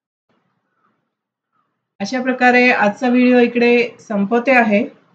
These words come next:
चॅनलला तुमच्याकडून खूप छान response मिळतोय.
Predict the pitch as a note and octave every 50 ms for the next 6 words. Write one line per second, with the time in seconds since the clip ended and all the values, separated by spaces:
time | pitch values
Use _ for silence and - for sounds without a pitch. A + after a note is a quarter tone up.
0 | _ _ _ _ _ _ _ _ _ _ _ _ _ - A#3 G#3 G#3 A3 A3+ A#3
1 | A#3+ A#3+ A#3+ B3 A#3+ A#3+ A#3 G#3+ G#3 C4 A#3+ - B3+ A#3+ A#3+ A#3+ A#3 - C4+ C4
2 | - - - - - A#3+ G#3+ G#3+ A#3 B3 A#3+ A#3+ A#3 A#3 - A#3+ A#3 A3+ A3+ A3+
3 | A#3+ G#3+ G#3 G3 G3 G3+ G3+ G3 G3+